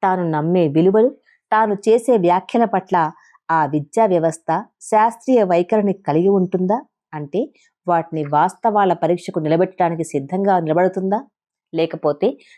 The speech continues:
తనకు అనుకూలమైన వాస్తవాలను మాత్రమే చూపించి తక్కిన వాటిని చూపడానికి నిరాకరిస్తుందా?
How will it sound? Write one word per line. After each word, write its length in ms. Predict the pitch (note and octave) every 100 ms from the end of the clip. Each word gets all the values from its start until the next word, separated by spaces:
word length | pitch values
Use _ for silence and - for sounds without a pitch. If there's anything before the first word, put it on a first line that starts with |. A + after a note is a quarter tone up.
| _
తనకు 240 | A#3+ A#3 A#3 -
అనుకూలమైన 600 | G#3 A#3 D#4 D4 C#4 B3+ G3
వాస్తవాలను 540 | G#3 G#3 A3+ A3+ G#3 G3 F3+
మాత్రమే 380 | G3+ C4 B3+ B3+
చూపించి 560 | B3 A3 A3 G3+ A3 E3 E3 _ _ _ F#3+
తక్కిన 320 | F#3 - C4
వాటిని 340 | C4 A#3 A#3 A3
చూపడానికి 460 | G#3 G3+ G#3 G3 G3
నిరాకరిస్తుందా? 800 | F3 F3 F#3+ F#3+ F#3 G3 F3+ F3+